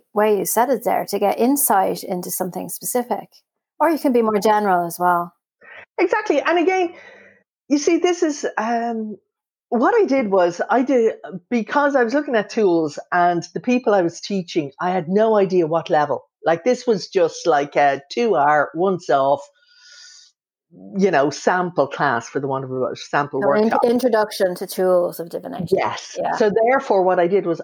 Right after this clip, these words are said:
Speaker 2: I brought a variety of tools, you see, and people could play with them and they could work out what they had, uh, a connection to, which is the interesting bit, because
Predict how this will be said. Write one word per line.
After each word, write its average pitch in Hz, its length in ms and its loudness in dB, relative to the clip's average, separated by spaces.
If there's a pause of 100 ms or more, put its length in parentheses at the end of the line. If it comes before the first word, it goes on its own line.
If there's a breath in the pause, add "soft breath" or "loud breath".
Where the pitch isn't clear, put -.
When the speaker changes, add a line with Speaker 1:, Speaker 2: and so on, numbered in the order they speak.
Speaker 2:
I 190 120 2
brought 226 500 2
a 214 60 2
variety 156 580 -2
of - 140 -20
tools, - 380 -14 (800)
you 143 120 -8
see, 233 400 -2 (500 loud breath)
and 202 200 0 (160)
people 190 380 -8
could 277 220 -6
play 403 320 2
with 359 240 2
them 151 240 0
and 190 100 -2
they 220 120 4
could 254 220 0
work 381 280 0
out 156 240 2
what 151 180 0
they 160 120 2
had, 156 360 0 (400 soft breath)
uh, 156 280 4 (100)
a 180 60 -6
connection 156 580 -6 (100)
to, 147 100 0 (100)
which 240 200 0
is 220 120 0
the 247 160 2
interesting - 500 -2
bit, 139 240 0
because 208 440 0